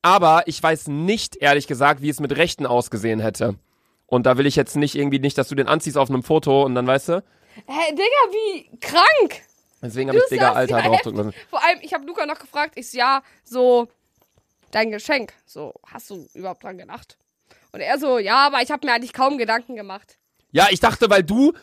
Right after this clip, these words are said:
Speaker 1: Sandra ist so eine, die kommt so zehnmal an mit irgendwie sowas und, äh, schlussendlich,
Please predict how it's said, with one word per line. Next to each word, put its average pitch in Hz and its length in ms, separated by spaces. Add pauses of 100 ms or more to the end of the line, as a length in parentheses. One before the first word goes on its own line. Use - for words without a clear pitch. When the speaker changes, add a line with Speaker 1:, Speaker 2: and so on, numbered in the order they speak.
(300)
Speaker 1:
Sandra 214 360
ist 190 120
so - 60
eine, 180 180
die 190 80
kommt 208 180
so 196 80
zehnmal 285 640
an 247 320 (280)
mit 175 160
irgendwie 185 280
sowas 170 400
und, 196 360
äh, 185 340
schlussendlich, 202 760